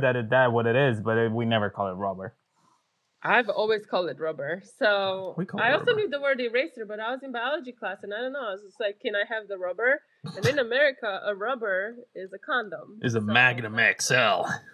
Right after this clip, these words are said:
Speaker 2: <laughs> everybody made fun of me. But, um,
Speaker 3: Oh my God,
Speaker 2: here's
Speaker 3: did you
Speaker 2: the thing,
Speaker 3: become the
Speaker 2: so
Speaker 3: rubber girl?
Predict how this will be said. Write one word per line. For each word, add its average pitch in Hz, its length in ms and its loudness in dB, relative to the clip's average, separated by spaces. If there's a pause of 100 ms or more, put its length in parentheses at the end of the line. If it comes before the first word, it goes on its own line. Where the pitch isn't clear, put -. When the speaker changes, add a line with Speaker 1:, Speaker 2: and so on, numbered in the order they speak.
(340)
Speaker 2:
<laughs> - 20 4 (400)
everybody 175 520 -4
made 170 200 -4
fun 165 140 -8
of 170 120 -12
me. 170 240 -8 (640)
But, 214 260 4 (240)
um, 214 680 -6
Speaker 3:
Oh 117 60 -6
my 131 120 2
God, 147 200 6
Speaker 2:
here's 143 100 0
Speaker 3:
did - 80 -6
you 151 60 2
Speaker 2:
the 135 40 4
thing, 175 80 6
Speaker 3:
become 196 180 4
the 196 60 4
Speaker 2:
so 147 60 2
Speaker 3:
rubber 135 280 4
girl? 185 460 4